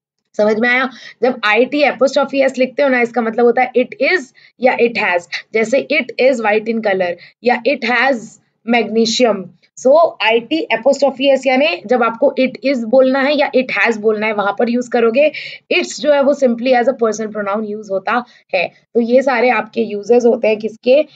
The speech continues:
apostrophe के, जो कि हम अपनी daily life में यूज़ करते ही हैं। अ, बस आपका last ही बचा है quotation mark,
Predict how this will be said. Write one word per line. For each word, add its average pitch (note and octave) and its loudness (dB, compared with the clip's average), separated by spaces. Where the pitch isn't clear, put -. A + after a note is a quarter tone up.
apostrophe A#3+ 2
के, C4+ 2
जो - 0
कि C4 0
हम C4 2
अपनी C4 0
daily A#3+ 4
life A#3 0
में A#3+ -4
यूज़ B3+ -4
करते A3+ 0
ही C#4 2
हैं। A3+ 2
अ, A3+ 0
बस C4 0
आपका B3 -2
last G#3+ -2
ही C#4+ -2
बचा A#3+ 0
है A#3 2
quotation A3 -2
mark, A3 -6